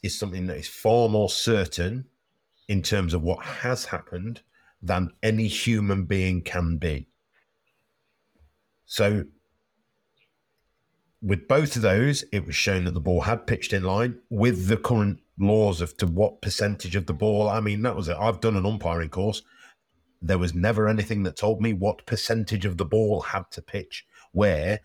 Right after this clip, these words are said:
or had to hit where, because only f-, only one millimeter of the ball has to hit the fucking stump to knock it over. Yet we're now saying that fifty percent of the ball,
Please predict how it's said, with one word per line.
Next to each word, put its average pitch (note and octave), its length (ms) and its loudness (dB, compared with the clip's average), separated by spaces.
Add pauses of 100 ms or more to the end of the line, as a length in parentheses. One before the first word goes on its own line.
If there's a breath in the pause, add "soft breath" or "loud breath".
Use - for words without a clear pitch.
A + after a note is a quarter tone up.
(140 loud breath)
or F2 160 0
had G#2+ 240 -4
to - 80 -6
hit - 380 -6
where, D#2+ 480 -4 (560 soft breath)
because A2 360 -2 (480)
only C3+ 280 4
f-, - 280 -6 (300)
only B2+ 340 2
one C3 400 4
millimeter B2+ 460 4
of F#2 160 0
the F#2 60 2
ball A2+ 300 2
has G#2+ 200 -2
to - 80 -6
hit - 160 -2
the G2 60 -6
fucking - 540 -8
stump A#2 440 -2
to - 80 -8
knock G#2+ 220 -2
it G2 140 -4
over. G#2 440 -2 (480 soft breath)
Yet G#2 380 0
we're B2 240 2
now G#2+ 180 2
saying G#2 320 -2
that - 120 -10
fifty - 380 -6
percent F#2 340 -2
of F2 60 0
the E2+ 60 0
ball, F2+ 420 0